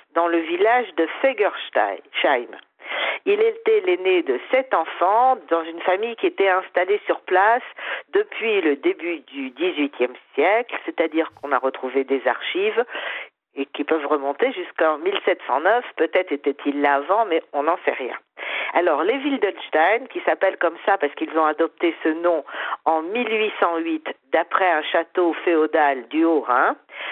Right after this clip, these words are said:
sont des marchands de chevaux et de bestiaux de père en fils, c'est-à-dire, euh, l'occupation traditionnelle des Juifs alsaciens. Et d'ailleurs, c'est le métier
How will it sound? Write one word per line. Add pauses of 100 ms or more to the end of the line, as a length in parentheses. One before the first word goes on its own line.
(260)
sont
des
marchands
de (160)
chevaux (200)
et
de
bestiaux
de
père
en
fils,
c'est-à-dire,
euh, (260)
l'occupation
traditionnelle (160)
des
Juifs
alsaciens. (320)
Et
d'ailleurs, (100)
c'est
le
métier